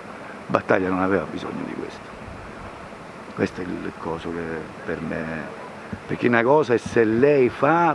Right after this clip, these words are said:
per avere un vantaggio, una cosa è se la fa perché magari si innamora di un'idea e di un entusiasmo e quell'idea poi è della collettività. Io tutto ho fatto tranne che guadagnarci.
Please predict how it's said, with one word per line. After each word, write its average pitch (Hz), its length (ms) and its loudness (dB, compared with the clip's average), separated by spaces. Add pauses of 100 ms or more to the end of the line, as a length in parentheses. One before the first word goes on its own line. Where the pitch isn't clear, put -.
per 120 160 -2
avere 139 460 6
un 143 260 2
vantaggio, 120 880 0 (1500)
una 120 180 6
cosa 147 360 6
è 151 140 8
se 160 280 4
la 143 240 6
fa 190 340 6
perché 135 320 2
magari 151 320 4
si 117 100 2
innamora 143 380 6
di 131 80 4
un'idea 160 600 6
e - 180 4
di 139 120 6
un 147 100 6
entusiasmo 165 540 6
e 156 60 2
quell'idea 170 460 8
poi 143 160 8
è 127 40 4
della 127 260 4
collettività. 113 600 2 (600)
Io 180 200 10
tutto 233 340 6
ho - 20 -2
fatto - 440 4
tranne 123 320 0
che 139 120 2
guadagnarci. - 680 -6